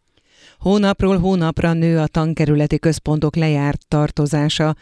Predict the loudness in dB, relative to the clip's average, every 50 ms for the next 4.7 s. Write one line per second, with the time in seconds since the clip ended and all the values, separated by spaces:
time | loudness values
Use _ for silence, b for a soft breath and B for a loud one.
0 | b b b b b b b b -2 -2 -2 0 0 0 2 2 0 0 0 0
1 | 0 0 0 0 0 0 0 0 -2 0 0 -2 -2 0 -2 -2 -2 -2 -2 -2
2 | 0 0 0 0 -2 -4 -4 -2 -2 -2 -2 -2 -2 -2 -2 0 -2 -2 -2 0
3 | 0 0 0 0 -2 -4 -6 -4 -4 -2 0 -2 -2 -2 -2 0 0 -2 -2 -2
4 | -2 -2 -2 0 0 -2 -4 -2 -2 0 0 0 -2 -4